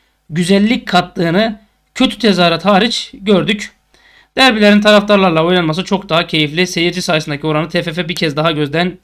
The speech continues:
geçirmeli. Sahada Fenerbahçe adına aksayan özellikle şu oldu diyebileceğimiz bir durum yoktu.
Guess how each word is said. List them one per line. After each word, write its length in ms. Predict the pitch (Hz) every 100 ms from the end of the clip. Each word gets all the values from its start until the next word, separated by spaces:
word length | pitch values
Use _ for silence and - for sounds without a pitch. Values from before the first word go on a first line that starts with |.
| 160
geçirmeli. 640 | 156 165 147 143 190 190 - _ -
Sahada 320 | - 214 226 214
Fenerbahçe 400 | 226 233 220 214
adına 180 | 196
aksayan 560 | 202 175 175 - 190 202
özellikle 500 | 175 185 190 208 196
şu 280 | - - 233
oldu 240 | 196 147
diyebileceğimiz 500 | 156 160 147 160 151
bir 80 | 170
durum 220 | 160 208
yoktu. 400 | 190 - 185 202